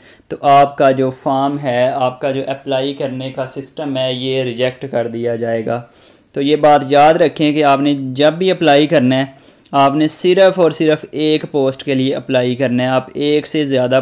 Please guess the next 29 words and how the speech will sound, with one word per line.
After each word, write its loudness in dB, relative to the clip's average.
post -6
के -6
लिए -2
apply -4
नहीं -2
करेंगे। -4
इसकी -2
जो 0
last 4
date 2
है 2
apply 2
करने 2
की, 0
that 2
is 0
seven 0
September 0
two -2
thousand -2
twenty। -4
सात 4
सितंबर 2
दो 2
हज़ार 4
बीस 0
से 0
पहले 2
पहले 2